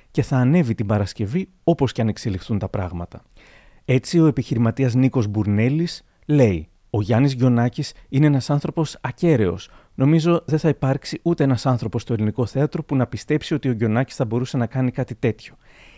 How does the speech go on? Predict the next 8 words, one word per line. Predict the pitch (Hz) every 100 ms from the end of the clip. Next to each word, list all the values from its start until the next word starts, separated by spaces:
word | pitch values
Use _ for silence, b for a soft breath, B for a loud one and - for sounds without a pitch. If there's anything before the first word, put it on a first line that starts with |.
| b
Ίσως | - 139 175 151
αντέδρασε | 131 147 143 123 -
έτσι | 110 - 101 - b b b
λόγω | 139 160
της | 180 170
παθήσεώς | 160 - 185 - 180 127 -
του. | - 107 _ - -
Παρένθεση, | 113 98 101 160 - 170